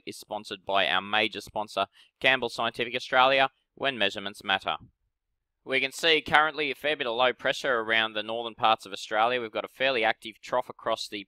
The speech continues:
Pilbara and across the northwestern parts of W A. We've got another fairly active trough across N T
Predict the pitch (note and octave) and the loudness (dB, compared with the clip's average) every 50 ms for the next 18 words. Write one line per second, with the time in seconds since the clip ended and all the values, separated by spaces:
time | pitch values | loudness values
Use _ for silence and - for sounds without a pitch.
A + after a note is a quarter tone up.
0 | _ - B2 A#2+ A#2 A2 A2+ A2 A2 - _ _ _ _ _ - - G2+ G2+ G2 | _ -6 -4 -4 -2 2 2 2 2 0 _ _ _ _ _ -6 -2 -2 0 0
1 | F#2+ G2 F#2 F2 - - - G#2+ G#2+ - - - - G#2 G2+ G#2+ G#2+ - - G#2+ | -2 -4 -4 -6 -8 -6 -4 -4 -4 -4 -4 -10 -10 -10 -8 -8 -8 -6 -4 -4
2 | G#2+ - - G#2 G2 A2 G#2 G#2 - - - - G#2 G2+ G2+ G2 G2 G2 G#2 A2 | -4 -4 -6 -8 -2 0 0 0 0 -2 -2 -2 -2 -2 -2 -4 -2 0 2 2
3 | A2+ A2 G#2 - A2 G#2 G2 G2+ G#2 G#2+ A2+ B2 B2+ C3 - - B2 A#2 A2 G#2+ | 2 2 0 -2 -4 -4 -4 -4 -2 0 2 2 2 0 -2 -2 -2 0 2 2
4 | G#2 G#2+ - - G#2 G2 - - - A2 - - - _ - G#2 G#2 - - G2+ | 2 0 0 -2 -14 -16 -10 -6 -4 -4 -4 -6 -8 _ -6 -6 -4 -4 -6 -6
5 | G2 G2+ - - - A#2+ A#2 A#2 A2+ - | -6 -8 -10 -8 -2 0 0 0 0 -2